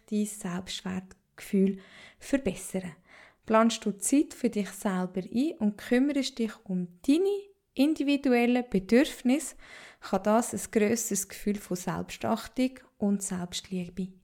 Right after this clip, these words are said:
entwickeln. Dann, ähm, führt Selfcare, wie wir vorher schon gesagt haben, zu verbesserten Beziehungen.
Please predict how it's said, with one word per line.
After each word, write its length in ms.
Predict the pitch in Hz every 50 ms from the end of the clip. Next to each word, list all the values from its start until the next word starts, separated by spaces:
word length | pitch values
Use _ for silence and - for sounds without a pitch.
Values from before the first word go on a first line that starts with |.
| -
entwickeln. 680 | 196 185 180 175 - - - 170 - - - - 165 151 - _ _ _ _ _ _ _ _ _ _ - _ _ _ - - - - - _ - - - 240
Dann, 340 | 233 240 262 285 302 277 - - _ -
ähm, 260 | 226 220 220 220 214
führt 280 | - 247 220 220 214
Selfcare, 560 | - 208 202 208 247 - - - - 233 233 240 254
wie 100 | 220 202
wir 160 | 202 196 196
vorher 460 | 190 - - 190 190 190 214 220 214
schon 260 | 208 - 214 196 196
gesagt 460 | - - - 190 190 190 202 196 - 214
haben, 280 | 196 196 202 208 208
zu 140 | - - 190
verbesserten 1040 | 190 - 196 190 - - 202 190 - - - 202 196 - 190 185 - - 190 180 175 175 - _ _ _ _ _ -
Beziehungen. 840 | 196 175 - - - - - 190 190 190 190 190 185 185 175 170